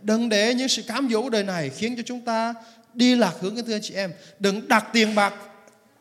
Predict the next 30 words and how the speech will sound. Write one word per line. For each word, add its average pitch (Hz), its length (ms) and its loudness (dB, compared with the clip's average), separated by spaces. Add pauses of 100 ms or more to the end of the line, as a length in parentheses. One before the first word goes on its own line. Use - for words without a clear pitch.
(120)
trong 233 220 2
cái 277 80 -2
ắt 311 240 0
của 190 100 -6
chúng 247 180 -8
ta. 254 220 -8 (800)
Đừng 214 180 0
chung 262 220 2
ắt 269 200 0
với 294 100 -2
tiền 226 240 -4
bạc. 165 180 -4 (560)
Đừng 208 160 0
chung 269 220 6
ắt 277 200 4
với 311 100 -2
những 254 120 0
sự 220 100 -8
đam 240 240 -6
mê 262 120 0
của 254 60 -10
đời 233 120 -4
này. 202 140 -2
Đừng 220 240 0
chung 277 180 2
ắt 320 100 -2 (100)
với 285 120 -8
nhà 233 220 0
đẹp, 196 220 2
xe, 269 220 0